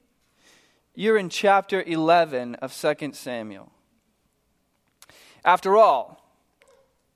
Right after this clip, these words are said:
even though much of our attention is placed here, Bathsheba was not David's first sexual sin. We read in previous chapters that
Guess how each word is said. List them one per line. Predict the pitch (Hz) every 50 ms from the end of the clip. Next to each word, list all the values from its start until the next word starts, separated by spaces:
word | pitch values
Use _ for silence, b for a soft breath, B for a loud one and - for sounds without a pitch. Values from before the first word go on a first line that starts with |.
| _ _ -
even | 220 262 285 320 285
though | 226 240 240 214
much | 190 185 190 202 220 226 - -
of | 214 196
our | 190 185 170
attention | 156 - - 190 180 180 180 160 - 160 147 143 147 139 - _ _ _ _
is | - 160 160 147
placed | - - - 175 160 151 139 139 - -
here, | - - - 226 190 135 120 117 127 170 175 _ _ b b b b b b b b b b b b b b b b b _ -
Bathsheba | 185 214 233 - - - 269 302 330 294 247 226 214
was | 185 185 190 165 165
not | 185 202 233 247 233 190 170 160 - 151 147
David's | 180 202 214 214 180 165 147 - -
first | - 196 196 180 - - -
sexual | - 185 165 - - 156 143 127 123
sin. | - - 170 147 110 - - - _ _ _ _ _ _ _ _ _ _ _ _ b b b b b b b _
We | - 214 226 214
read | 190 233 262 269 262 254
in | 220 208 190 180
previous | - - - 247 254 240 214 220 202 180 160 -
chapters | - - - 226 233 233 233 - - 180 160 156 156 165 160 -
that | 156 170 170 165 156 -